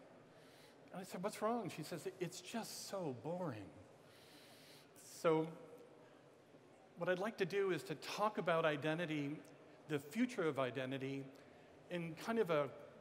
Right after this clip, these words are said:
context that I remember Bill Gates saying, is that he's got lots of experts offering him advice about the marketplace in five years. So what I'd like to do today is to try and take us from where we are now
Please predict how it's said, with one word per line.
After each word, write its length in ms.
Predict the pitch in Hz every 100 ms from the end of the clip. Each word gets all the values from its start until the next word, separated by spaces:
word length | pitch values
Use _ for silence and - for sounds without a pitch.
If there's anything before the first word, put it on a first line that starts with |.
| -
context 560 | - 185 175 170 - -
that 100 | 156
I 20 |
remember 400 | 156 160 165 156
Bill 240 | 135 165
Gates 340 | 151 151 160 156
saying, 360 | - 123 113 110 117
is 100 | 120
that 120 | 147 143 - - -
he's 160 | 180
got 240 | 165 175 143
lots 320 | 156 208 -
of 100 | 175
experts 520 | 175 - - 143 - - - - - - -
offering 320 | 175 - 185
him 80 | 165
advice 420 | 135 147 156 156
about 280 | 139 147 139
the 80 | 139
marketplace 680 | 143 156 156 - 147 135
in 80 | 123
five 460 | 110 143 139 139 139
years. 520 | 139 123 98 104 - - - - - - - - - - - - - -
So 140 | - 175
what 100 | 180
I'd 140 | 175
like 180 | 175 180
to 80 | 175
do 160 | 175
today 580 | 160 139 143 135 143 170 - - - - - -
is 160 | 170 156
to 140 | - 156
try 320 | - 208 202
and 340 | 190 170 151 -
take 240 | 196 185
us 100 | 170 -
from 300 | 147 147 160
where 200 | 190 185
we 180 | 165
are 140 | 165 151
now 400 | 151 156 147